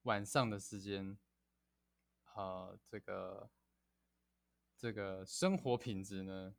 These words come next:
就是有提升了这样子，瞬间提升。对，那如果你今天是第一次来听我的频道，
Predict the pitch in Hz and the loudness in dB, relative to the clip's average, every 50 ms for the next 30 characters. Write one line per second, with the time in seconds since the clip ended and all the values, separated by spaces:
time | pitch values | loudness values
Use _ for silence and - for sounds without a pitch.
0 | _ _ _ _ _ _ _ _ _ _ _ _ _ _ _ - - - 117 107 | _ _ _ _ _ _ _ _ _ _ _ _ _ _ _ -18 -10 -6 -6 -6
1 | - 113 104 95 95 - - 113 110 107 - 143 139 143 127 104 95 110 107 98 | -2 -2 -2 -2 -2 -4 -2 -2 0 2 6 6 6 6 6 4 4 4 2 2
2 | 92 - - - - _ _ _ _ - - - 147 123 104 113 110 110 - - | 2 -2 -8 -14 -16 _ _ _ _ -4 2 4 4 4 4 2 0 0 -2 -6
3 | - 98 95 - 98 92 95 - - - - - - - - - - - - _ | -10 -10 -6 -4 -4 -4 -4 -8 -12 -16 -16 -14 -14 -14 -12 -10 -12 -12 -14 _
4 | _ _ _ - 101 92 95 - _ _ _ _ _ _ _ _ - 117 110 107 | _ _ _ -2 -2 -2 -2 -4 _ _ _ _ _ _ _ _ 0 0 2 2
5 | 104 120 131 127 123 110 101 101 95 113 120 117 113 113 117 107 - - 147 127 | 2 2 2 4 4 2 2 0 2 2 2 2 2 0 -2 -2 2 4 4 4
6 | 113 - - 139 117 104 95 95 101 - - 135 131 131 117 104 98 95 - 95 | 4 2 2 4 4 6 4 4 2 2 2 2 2 4 2 0 -2 -2 -4 -6
7 | 95 - - - 101 92 98 110 117 104 90 - - | -6 -6 -4 -4 -4 0 6 8 8 8 8 6 -4